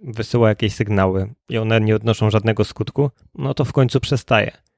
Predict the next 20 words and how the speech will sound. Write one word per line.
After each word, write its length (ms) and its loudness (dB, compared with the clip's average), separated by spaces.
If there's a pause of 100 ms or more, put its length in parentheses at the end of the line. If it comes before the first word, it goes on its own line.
(280)
Mnóstwo 600 -2
tak 220 -4
zwanych 680 -2
nagłych 420 0
pogryzień 640 0 (400)
jest 160 -6
poprzedzona 960 0
kilkoma 560 0
albo 240 0
nawet 280 0
kilkunastoma 760 -2
sygnałami 840 0
uspokajającymi. 960 -2 (460)
Wrzucę 340 -2
tutaj 480 2
w 420 2
opisie 420 -4
do 100 0
tego 300 2
odcinka 680 -2